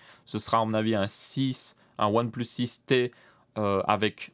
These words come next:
le nouveau Snapdragon huit cent cinquante-cinq et puis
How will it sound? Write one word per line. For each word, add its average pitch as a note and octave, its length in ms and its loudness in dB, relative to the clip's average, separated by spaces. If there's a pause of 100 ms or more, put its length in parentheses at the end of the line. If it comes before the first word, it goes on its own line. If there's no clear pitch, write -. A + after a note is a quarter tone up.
le A#2+ 240 4
nouveau B2 300 2
Snapdragon A2 680 0
huit G#2+ 120 0
cent G#2+ 160 -4
cinquante-cinq A2 920 -2
et G#2 60 -4
puis G2 240 -4